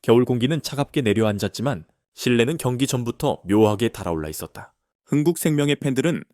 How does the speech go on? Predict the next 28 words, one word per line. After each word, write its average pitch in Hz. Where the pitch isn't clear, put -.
모두 135
같은 123
질문을 85
품고 110
있었다. -
오늘도 127
서채현이 165
주전일까? 90
그러나 143
그날 135
벤치 113
쪽에서 120
아주 113
작은 135
속삭임 135
하나가 110
모든 117
판도를 110
뒤흔들었다. 98
그 131
중심에는 135
은퇴 120
일 113
년 117
만에 101
다시 -
돌아온 87
세터 -